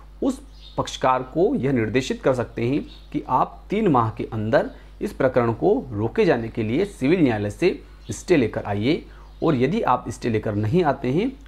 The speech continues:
तो प्रकरण की कार्रवाई, अ, जो है वापस से शुरू कर दी जाएगी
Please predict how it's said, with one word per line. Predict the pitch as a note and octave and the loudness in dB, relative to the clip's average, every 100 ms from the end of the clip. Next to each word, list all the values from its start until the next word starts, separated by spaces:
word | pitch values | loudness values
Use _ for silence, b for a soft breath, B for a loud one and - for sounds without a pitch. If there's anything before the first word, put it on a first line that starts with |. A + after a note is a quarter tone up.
| - | 0
तो | G#3+ | 0
प्रकरण | A#3 - B2 G3+ G#3+ | 2 2 4 4 2
की | B2+ | 0
कार्रवाई, | - C3 B2+ C#4 - B B - | 2 4 4 4 0 B B -8
अ, | A2+ A2+ A#2 | -2 2 2
जो | A#2 D#3 | 2 4
है | D#3+ D4+ G#3 | 4 2 0
वापस | G#2+ A#2+ A3 - | 0 2 2 2
से | - D4 | 0 0
शुरू | - A2+ B2+ D4+ D4 | -2 0 2 2 0
कर | A#2 | -2
दी | A2 | 0
जाएगी | B2+ C#3 D3+ F3+ | 2 2 2 0